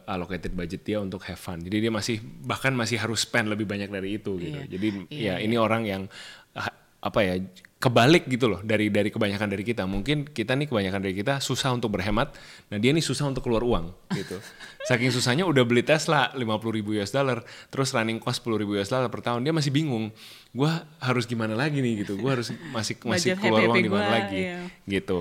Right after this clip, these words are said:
Speaker 2: Jadi tadi income tahunannya itu <clears throat> kira-kira enam ratus ribu dolar,
Speaker 1: Hmm.
Speaker 2: Teslanya anyway cuma lima puluh ribu. Ya itu aja cuman berapa tuh?
Speaker 1: Sepersekian.
Speaker 2: Seper-, iya.
Speaker 1: Empat ratus ribu tadi income per tahunnya ya?
Speaker 2: Oh iya, ya empat ratus ribu.
Speaker 1: Empat ratus ribu apa empat ratus ribu tadi?
Speaker 2: Heeh.
Speaker 1: Ya.
Speaker 2: Terus, eh,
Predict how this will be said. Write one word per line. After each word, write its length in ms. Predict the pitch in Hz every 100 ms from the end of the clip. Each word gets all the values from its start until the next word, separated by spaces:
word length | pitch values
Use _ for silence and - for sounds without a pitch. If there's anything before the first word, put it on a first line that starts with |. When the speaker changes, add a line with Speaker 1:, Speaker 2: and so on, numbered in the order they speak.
| 87
Speaker 2:
Jadi 180 | 196 104
tadi 220 | 247 247 - -
income 380 | 208 196 185 175 180 175 165 - -
tahunannya 440 | 165 165 165 165
itu 140 | 175 139 -
<clears throat> 100 | -
kira-kira 300 | 185 180 254
enam 140 | 226 190
ratus 340 | 175 175 170
ribu 200 | 175 165
dolar, 420 | 156 139 143 185 226
Speaker 1:
Hmm. 100 | 117
Speaker 2:
Teslanya 580 | 101 98 139 - 175 247
anyway 260 | 175 170 240
cuma 140 | 208
lima 180 | 208 196
puluh 200 | 185 165
ribu. 260 | 170 165 156
Ya 180 | - 143
itu 100 | 147
aja 180 | 160 220 302
cuman 420 | 190 170 165 160 - -
berapa 260 | 170 160
tuh? 100 | 156 151
Speaker 1:
Sepersekian. 600 | 95 98 98 104 98 95
Speaker 2:
Seper-, 80 | 101
iya. 240 | 202 165 160 - -
Speaker 1:
Empat 220 | 113 104 113
ratus 160 | 117 113
ribu 220 | 123 113
tadi 200 | 101 98
income 320 | 101 98 95
per 120 | 87
tahunnya 280 | 95 95 95
ya? 100 | 85 92
Speaker 2:
Oh 140 | 180
iya, 140 | 175 - - - 175 -
ya 120 | 160
empat 200 | 156 151 151
ratus 160 | 160 160
ribu. 220 | 175 190
Speaker 1:
Empat 80 | 175
ratus 80 | 95
ribu 100 | 107
apa 140 | 107
empat 160 | 95 87
ratus 100 | 104
ribu 140 | 95
tadi? 200 | 90 87
Speaker 2:
Heeh. 240 | 82 - 98
Speaker 1:
Ya. 120 | 87 85 - _ - -
Speaker 2:
Terus, 280 | 170 190 202
eh, 140 | 175